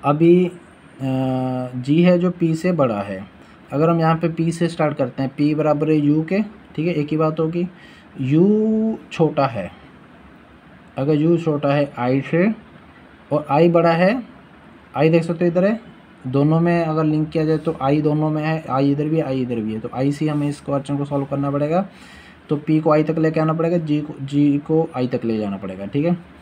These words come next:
तो ये बोल रहे हैं कि जो जी है वो बड़ा है, ठीक है, जी आई से छोटा है और आई क्या है यहाँ पे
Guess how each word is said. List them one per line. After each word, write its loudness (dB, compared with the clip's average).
तो 6
ये 4
बोल 4
रहे 2
हैं -2
कि 2
जो 0
जी 0
है 8
वो 2
बड़ा 2
है, -6
ठीक -2
है, -2
जी 2
आई 2
से -4
छोटा -4
है -2
और 0
आई 4
क्या 2
है 2
यहाँ 2
पे 0